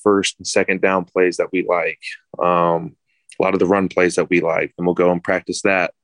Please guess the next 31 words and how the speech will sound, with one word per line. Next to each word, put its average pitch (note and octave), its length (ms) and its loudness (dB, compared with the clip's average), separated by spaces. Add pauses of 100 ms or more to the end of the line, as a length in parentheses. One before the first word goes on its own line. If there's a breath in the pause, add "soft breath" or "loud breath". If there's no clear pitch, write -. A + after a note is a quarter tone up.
(760)
on F2 160 -2
Wednesday. F2+ 460 0
And E2+ 80 -4
then F2+ 80 -4
Thursday, F#2 880 2 (200)
uh, E2+ 240 0
is E2+ 220 0
our, F2 340 0 (160)
you F2+ 60 -8
know, F2 120 -2
third G2 280 2
down G2+ 320 2
days. D#2+ 600 -2
So F2 560 2 (500)
we, F2 300 -2
we F#2 100 0
go F#2 160 4
watch F2+ 300 2
a - 160 -20
bunch F#2 160 0
of - 80 -10
third F#2 200 2
downs, G2 440 2
see - 80 0
what F#2 160 2
they F2 40 2
like F2 180 0
to F2 60 -6
do F#2 280 4
in F#2 80 -2
certain F2+ 420 -4